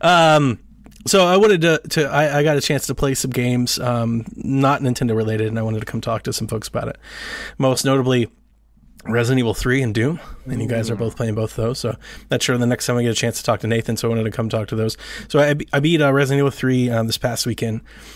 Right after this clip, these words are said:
and, um, uh, my story for this one has been said for a long time. Resident Evil three is always my favorite Resident Evil. Um, just f-, my memory as a kid, I always, like, that's the one that I got into for whatever reason,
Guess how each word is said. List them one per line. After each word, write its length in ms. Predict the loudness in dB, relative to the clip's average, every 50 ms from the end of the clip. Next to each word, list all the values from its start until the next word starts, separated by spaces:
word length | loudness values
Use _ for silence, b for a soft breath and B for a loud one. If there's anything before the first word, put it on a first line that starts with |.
| B B B
and, 280 | -4 -4 -2 -2 0 0
um, 320 | 0 0 0 0 -2 -4 B B B B B B B B -8
uh, 240 | -6 -6 -6 -8 -12 -14 -14 -6
my 180 | -2 -2 0 0
story 320 | 0 2 2 4 2 2
for 80 | 2 2
this 180 | 2 2 2 2
one 60 | 0
has 120 | 0 2
been 260 | 2 2 2 2 0
said 220 | 0 0 0 0 0
for 100 | 0 0
a 20 |
long 160 | 0 0 0
time. 180 | 0 0 0 2
Resident 200 | 2 0 2 0 0
Evil 80 | -2
three 160 | -2 -2 0 0
is 80 | 2
always 180 | 2 0 0 0
my 120 | -2 -2
favorite 260 | -2 -2 -2 -2 0
Resident 240 | 0 0 0 0 -2
Evil. 220 | -2 -2 -4 -8 -8 -14 -20 -20 B B B B B B B B B
Um, 540 | -4 -2 -2 -2 -2 -2 -2 -4 -6 -8 -12 -16 -18 -16 -8
just 300 | -6 -4 -4 -4 -4 -8 -10 -16
f-, 140 | -16 -16 -10 -4
my 140 | -2 -2 0
memory 300 | 0 0 0 0 0 0
as 100 | 0 -2
a 60 | -2
kid, 200 | 0 0 0 0
I 120 | 0 0
always, 260 | 0 0 0 0 -2
like, 200 | -2 -2 -4 -2
that's 200 | -2 -4 -4 -2
the 80 | -2 -2
one 220 | -2 -2 0 0
that 100 | -2 -2
I 140 | -2 -2 -2
got 240 | -2 -2 -4 -2 -2
into 400 | -2 -2 -2 -2 -2 -4 -4 -6 -10 _
for 140 | -8 -6 -4
whatever 260 | -2 -2 -2 -2 -2
reason, 320 | -2 -4 -4 -4 -4 -6